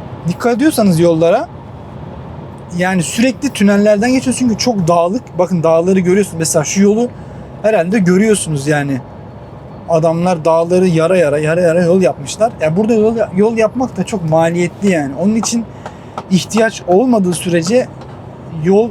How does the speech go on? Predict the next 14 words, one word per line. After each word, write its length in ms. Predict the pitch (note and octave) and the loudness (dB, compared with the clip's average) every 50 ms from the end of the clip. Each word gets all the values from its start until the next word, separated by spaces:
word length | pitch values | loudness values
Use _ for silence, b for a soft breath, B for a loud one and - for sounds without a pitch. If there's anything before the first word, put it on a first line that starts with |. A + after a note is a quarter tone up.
| B2+ - | -2 -2
yapmıyorlar, 680 | E3 F#3 G#3 G3+ - A#3+ B3 A#3+ A#3 A3+ A3+ A3+ A#3 A#3 | 0 0 0 0 0 2 2 2 2 2 2 2 0 0
şerit 400 | - - - F#3 F3+ G3+ - - | -2 -2 0 0 0 0 -2 -4
genişletmiyorlar. 880 | F3+ E3+ F3 E3 - - A3+ A3+ G#3+ - - A#3 A3+ A3 G#3+ A3 A#3 A#3 - B B B B B B B B B B B - | -2 -2 -2 -2 -2 -2 -2 -2 -2 -4 -4 -2 -2 2 2 2 0 0 -4 B B B B B B B B B B B 0
Ama 360 | G#3+ A#3+ B3 A#3+ C4 C4+ C4 | 2 4 4 4 2 0 0
şu 240 | - - - C4 B3+ | -2 -2 0 2 2
an 200 | A#3 A#3 A#3 G#3 | 2 2 2 2
günümüzde 520 | G3 G#3+ A3+ A#3 A3+ A3 G3 G3+ B3 C4 | 2 2 2 2 0 0 0 0 0 0
iki 280 | - - F#3+ - - A3 | -2 -2 -4 -4 -2 0
bin 60 | A#3+ | 2
yirmi 280 | A3+ A3 A#3 A3+ A3+ A3+ | 2 2 2 2 2 2
beş 300 | A#3+ A#3+ A#3+ - - G#3 | 2 0 0 -2 -2 0
yılında 260 | A3+ G#3+ G#3+ G3 F#3+ | 2 2 4 4 4
bitmesi 360 | F#3+ F#3+ - A3 G#3+ - G#3+ | 2 0 0 -2 -2 -4 -4
planlanan, 560 | - - G3+ G3+ F3+ E3 D#3+ D3+ D3+ E3+ G#3 | -2 0 2 2 2 0 0 0 0 -2 -2